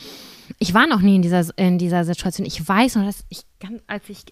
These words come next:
angefangen habe, in die Sauna zu gehen oder meine Mutter mich mitgeschleppt hat, da war ich zwölf oder so.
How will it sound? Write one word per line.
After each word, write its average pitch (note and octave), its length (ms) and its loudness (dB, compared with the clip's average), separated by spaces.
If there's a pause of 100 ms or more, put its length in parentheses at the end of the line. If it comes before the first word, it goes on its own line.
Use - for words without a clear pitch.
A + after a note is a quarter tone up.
(120)
angefangen B3+ 520 -2
habe, A#3 120 -4
in G#3 80 -4
die A3 120 4
Sauna A3 440 -4
zu - 120 -14
gehen F#3+ 120 -4
oder E3+ 140 -2
meine D#3+ 200 -4
Mutter G3 280 -2
mich F3+ 160 -6
mitgeschleppt - 640 -8
hat, B3 160 -8 (680)
da - 100 -6 (140)
war F3+ 180 -4
ich - 260 -16
zwölf F#3 720 0
oder A3 260 -4
so. A3+ 280 -4